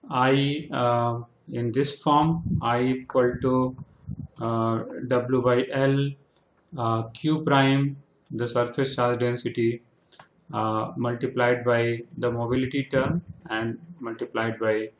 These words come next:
the potential difference that was set up, uh, uh, between the two faces of the semiconductor material. Okay, so, uh,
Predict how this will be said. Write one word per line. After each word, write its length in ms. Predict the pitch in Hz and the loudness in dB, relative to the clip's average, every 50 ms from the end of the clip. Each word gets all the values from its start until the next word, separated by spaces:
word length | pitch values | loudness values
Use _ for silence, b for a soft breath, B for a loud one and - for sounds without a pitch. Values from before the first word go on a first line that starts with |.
| b b b b b b b _ _ | b b b b b b b _ _
the 220 | 110 110 107 107 104 | -2 0 0 0 0
potential 560 | - - - 120 117 120 117 117 - 123 110 | -2 -4 -2 0 0 0 0 0 0 0 0
difference 500 | 104 113 113 - - 117 113 110 110 - | 0 -2 -2 -2 0 0 0 0 -2 -4
that 260 | - 104 110 110 107 110 | -2 0 2 2 2 2
was 320 | 113 110 110 107 - 113 - - | 2 2 2 0 -2 -6 -12 -4
set 240 | - 123 117 117 | 0 0 2 4
up, 220 | 123 113 107 - - _ _ - 165 - | 2 2 0 -2 -10 _ _ -12 -6 -4
uh, 320 | 110 110 107 107 107 107 110 - _ b b b b b b b b b _ _ - - | -2 0 0 0 -2 -4 -6 -10 _ b b b b b b b b b _ _ -14 -8
uh, 360 | - 107 104 104 104 104 104 104 - - _ _ _ - 220 - - - 127 131 - - - - - - - 135 127 | -4 -4 -2 -2 -2 -2 -4 -6 -8 -14 _ _ _ -18 -14 -10 -8 -6 -4 -4 -4 -6 -6 -8 -8 -8 -8 -6 -4
between 300 | 120 123 120 120 120 120 | -2 -2 0 0 0 0
the 100 | 120 120 120 - | 0 0 0 2
two 200 | 151 139 139 135 | 2 2 2 2
faces 440 | 139 - 127 117 - - 123 117 117 | 2 0 0 0 0 0 0 2 2
of 220 | 117 113 110 - | 2 0 0 2
the 180 | 131 160 185 180 - _ _ _ _ _ _ _ | 2 2 2 0 -4 _ _ _ _ _ _ _
semiconductor 1120 | - - - - - - - - 123 117 117 113 113 113 110 107 107 104 - - 151 190 214 - - - | -20 -20 -20 -20 -20 -14 -8 -4 -2 0 0 0 0 0 0 0 -2 -2 -2 -2 -2 -2 -2 -4 -6 -6
material. 520 | 113 113 - - 110 92 101 95 92 90 - - - - B B B B B B B B B B - _ _ - | -6 -4 -2 -2 -2 -2 -2 -4 -4 -6 -8 -10 -12 -12 B B B B B B B B B B -20 _ _ -6
Okay, 420 | 127 127 - - 151 131 104 - - - - - - - - - - _ _ _ _ _ _ _ - - _ _ b b b b b b b _ _ | -4 0 4 4 4 4 4 0 -6 -12 -20 -14 -10 -8 -8 -8 -10 _ _ _ _ _ _ _ -20 -20 _ _ b b b b b b b _ _
so, 460 | - - 165 165 170 170 165 165 165 | 2 10 12 12 12 12 12 12 10
uh, 400 | 160 147 143 143 147 143 B | 6 6 6 6 6 4 B